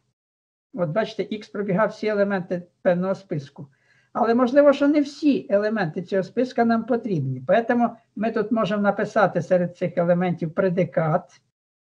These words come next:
просто логічний вираз, який буде обрізати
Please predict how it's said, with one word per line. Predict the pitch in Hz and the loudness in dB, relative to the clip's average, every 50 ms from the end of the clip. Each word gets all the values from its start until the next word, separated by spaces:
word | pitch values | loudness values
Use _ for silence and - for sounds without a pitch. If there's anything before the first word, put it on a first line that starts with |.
| _ _ _ | _ _ _
просто | - 269 320 - - - 180 | -2 0 0 0 2 0 -2
логічний | 180 185 175 185 180 - 175 165 156 | 0 2 0 -2 -2 -4 -4 -2 -2
вираз, | 156 156 180 277 294 285 294 _ _ _ _ _ _ _ - | 0 2 2 0 0 -4 -6 _ _ _ _ _ _ _ -2
який | 196 233 226 - 269 262 | 0 0 4 4 4 4
буде | 226 262 254 247 262 247 - - _ _ _ _ _ _ _ - | 4 4 8 8 8 8 8 -2 _ _ _ _ _ _ _ 0
обрізати | 247 285 269 285 269 208 208 233 208 165 139 - - 139 135 - | 0 2 2 2 2 4 4 6 6 6 4 0 -6 -8 -10 -10